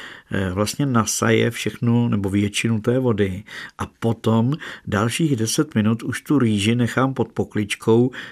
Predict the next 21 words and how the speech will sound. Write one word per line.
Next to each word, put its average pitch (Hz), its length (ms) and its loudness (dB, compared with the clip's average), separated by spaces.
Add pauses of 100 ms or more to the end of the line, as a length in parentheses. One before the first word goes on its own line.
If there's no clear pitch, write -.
(100)
jenom 135 300 2
dojít. 117 380 2
Už - 200 -6
ji 165 60 0
nevařím, 113 680 0 (100)
nemusím 113 440 0
ji 117 80 2
míchat 110 560 0 (280)
a - 180 -8
ona 151 180 2
většinu, 127 760 2
zpravidla 113 580 2
skoro 110 320 0
všechnu - 420 -4
tu 107 180 -2
vodu, 104 400 -2 (500)
která 104 320 0
v 87 40 -6
hrnci 98 400 -2
byla, 87 400 -4
vysaje. 76 560 -6